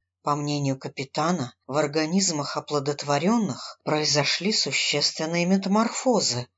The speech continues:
просто-напросто несовместимые с жизнью. Оставшиеся пленницы не участвовали в экспериментах оплодотворения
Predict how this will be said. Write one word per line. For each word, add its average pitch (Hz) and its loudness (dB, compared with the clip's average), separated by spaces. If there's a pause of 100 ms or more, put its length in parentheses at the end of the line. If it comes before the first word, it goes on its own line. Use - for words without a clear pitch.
(140)
просто-напросто 151 0
несовместимые 202 2
с 220 0
жизнью. 196 0 (500)
Оставшиеся 139 0
пленницы 127 -2 (100)
не 135 0
участвовали 135 0
в 147 -2
экспериментах 165 2
оплодотворения 156 0